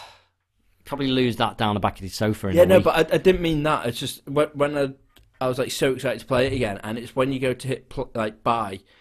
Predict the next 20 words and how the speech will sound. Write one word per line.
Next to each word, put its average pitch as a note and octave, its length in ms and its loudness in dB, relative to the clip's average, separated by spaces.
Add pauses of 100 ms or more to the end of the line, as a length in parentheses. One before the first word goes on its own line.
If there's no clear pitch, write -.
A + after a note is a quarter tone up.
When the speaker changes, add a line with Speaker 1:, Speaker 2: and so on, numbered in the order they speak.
(440)
Speaker 2:
you A#2 200 -6
remember B2+ 280 2
the B2+ 120 -4
rage A#2+ 500 0
that C3 100 -8
came A2 260 -4
into G#2 220 -8
your G2+ 100 -8
life G#2+ 480 -4 (120)
Speaker 1:
Oh, D#2+ 240 -10
okay. F2+ 240 -8
Speaker 2:
the A#2+ 100 -2
minute A2 400 -2
you, G#2 200 -6 (100)
you G#2 100 -8
press G#2 400 0
it. F#2 220 -12 (1400)
And D3+ 100 2
it F#3 140 -6
does. B2+ 500 2